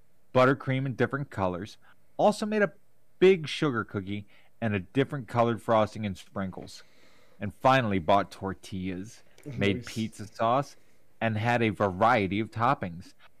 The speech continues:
Speaker 1: I asked that the kids bring swimsuits and water guns.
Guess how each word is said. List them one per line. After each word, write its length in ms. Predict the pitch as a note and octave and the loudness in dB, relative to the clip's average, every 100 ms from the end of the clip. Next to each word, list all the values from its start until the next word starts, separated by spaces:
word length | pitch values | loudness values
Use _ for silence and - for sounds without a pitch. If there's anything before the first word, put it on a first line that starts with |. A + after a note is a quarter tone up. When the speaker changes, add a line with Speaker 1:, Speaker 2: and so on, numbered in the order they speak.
| - | -10
Speaker 1:
I 120 | C3 C#3+ | -4 0
asked 300 | C#3+ C3+ - | 0 0 -2
that 160 | B2+ - | -4 -4
the 60 | |
kids 340 | - A#2+ G#2 F#2+ | -6 -4 -4 -6
bring 220 | A2+ G#2+ | -6 -6
swimsuits 680 | F2 A2+ G2 - G#2 F#2+ - | -6 -8 -8 -6 -6 -6 -8
and 120 | F#2 | -4
water 280 | E2+ E2+ E2+ | 0 0 -2
guns. 580 | D2+ D2 A#1+ - - | -6 -10 -10 -18 -20